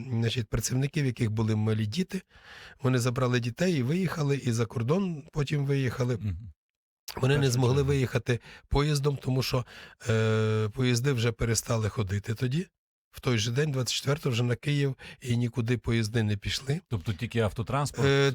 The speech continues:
Speaker 1: тільки
Speaker 2: мгм,
Speaker 1: свій власний
Speaker 2: свій
Speaker 1: транспорт,
Speaker 2: власний.
Speaker 1: якісь автобуси ще ходили і так далі, це можна було. Ну, далі це вже було важче. Е, м, завтра якраз,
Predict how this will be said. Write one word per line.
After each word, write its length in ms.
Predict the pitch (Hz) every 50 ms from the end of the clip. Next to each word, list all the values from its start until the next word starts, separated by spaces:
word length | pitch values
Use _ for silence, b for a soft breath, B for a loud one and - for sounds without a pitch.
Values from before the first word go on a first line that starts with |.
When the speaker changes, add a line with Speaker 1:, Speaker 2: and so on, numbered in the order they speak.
| - -
Speaker 1:
тільки 220 | - 226 226 233 240
Speaker 2:
мгм, 100 | 208 -
Speaker 1:
свій 280 | 107 - 170 - 170
власний 440 | - 160 165 156 135 - - 147 135
Speaker 2:
свій 80 | 123 113
Speaker 1:
транспорт, 360 | - 202 220 226 - 135 135
Speaker 2:
власний. 220 | 196 175 120 - -
Speaker 1:
якісь 280 | 196 175 160 - -
автобуси 760 | 147 131 - - 202 214 196 196 208 - - - 190 185 170
ще 200 | - - 180 165
ходили 540 | - 180 170 156 156 170 165 160 160 156 147
і 40 | 139
так 220 | - 147 135 135
далі, 240 | 147 180 190 180 156
це 200 | - - 160 151
можна 360 | 147 143 139 120 107 113 110
було. 280 | 104 98 101 98 98 - B B B B B B B B B B
Ну, 200 | - 175 240 240
далі 280 | 165 185 208 220 202 170
це 160 | - - 165
вже 180 | 147 135 147
було 280 | 143 139 143 139 131 123
важче. 460 | 120 143 175 180 - - - 226 214 B B B B B B B _ - -
Е, 260 | 123 123 123 123 120
м, 600 | 120 120 123 147 139 120 117 113 117 117 117 120 120
завтра 480 | 120 117 127 185 214 214 - 185 160 147
якраз, 500 | 143 131 - 160 165 175 160 - -